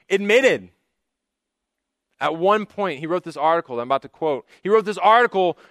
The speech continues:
because of an experience that he had in his life where his son was diagnosed, at the age of eight, his son was diagnosed with this rare form of cancer. And it just shook Doctor Wallace to his core.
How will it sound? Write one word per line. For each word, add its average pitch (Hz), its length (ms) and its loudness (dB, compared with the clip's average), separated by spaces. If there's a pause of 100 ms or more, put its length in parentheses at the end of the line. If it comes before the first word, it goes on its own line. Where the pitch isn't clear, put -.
(140)
because 254 600 2
of 190 180 2
an 185 60 -4
experience 226 420 -6
that 202 80 0
he 190 80 2
had 190 160 4
in 185 60 -6
his 165 120 -6
life 170 220 4
where 160 100 -4
his 180 200 -6
son 196 640 0 (160)
was 156 160 -8
diagnosed, 185 640 2
at 151 80 -10
the 160 100 -4
age 220 180 0
of 208 120 -4
eight, 190 160 0
his 156 100 -14
son 196 100 -4
was 180 140 -6
diagnosed 180 460 0
with 147 80 -20
this 143 120 -14
rare 185 360 -2
form 185 200 -8
of 135 160 -12
cancer. 156 720 -12 (1800)
And 170 120 -2
it 156 60 -8
just 135 180 -14
shook - 580 -4 (460)
Doctor 170 280 0
Wallace 147 400 0
to 123 120 -18
his 107 100 -20
core. 98 380 -12